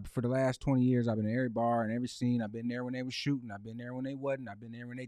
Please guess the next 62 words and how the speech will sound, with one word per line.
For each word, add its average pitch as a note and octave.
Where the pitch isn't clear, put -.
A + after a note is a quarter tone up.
tore C3+
the C3
bar C3
up B2+
'cause G#2+
a -
certain C3+
song C#3
came A2
on. G#2
But B2+
I C3+
can B2
never D3
say, C#3+
I, D3
I, D3
and C3
I D#3
would E3
worry F#3
and D#3+
concern F#3+
about A2+
this. G#2+
If A#2+
I D3
seen E3+
you F#3
in E3
that C#3
environment, A2+
I A#2
would A#2+
be B2+
protective B2+
and A2
like, G#2+
"How A2+
can C3
I?" B2
But D3
I've D#3
never, E3+
I, A#2+
I, B2+
I B2+
just B2
was B2
thinking B2+
back D3
that A#2
there's A2+
not A#2
one C#3
time C#3
that A2+
you B2+
was A#2+
there B2
that G2+
that A2+